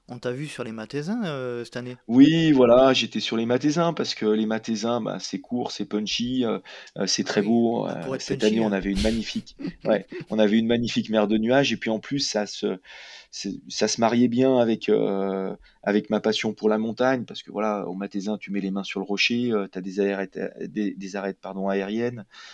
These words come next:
Speaker 2: Euh, donc voilà, c'était chouette. Euh,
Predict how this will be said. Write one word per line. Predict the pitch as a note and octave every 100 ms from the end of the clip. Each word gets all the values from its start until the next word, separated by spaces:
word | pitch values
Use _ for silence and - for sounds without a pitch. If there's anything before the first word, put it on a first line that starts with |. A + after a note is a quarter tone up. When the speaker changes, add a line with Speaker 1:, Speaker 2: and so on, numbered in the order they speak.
| - _ F#2
Speaker 2:
Euh, | F#2 G2 F#2 - - - _ - G#2+
donc | A#2
voilà, | C#3+ D3
c'était | C#3 A2 A2+
chouette. | - B2 B2+ -
Euh, | G#2+ G2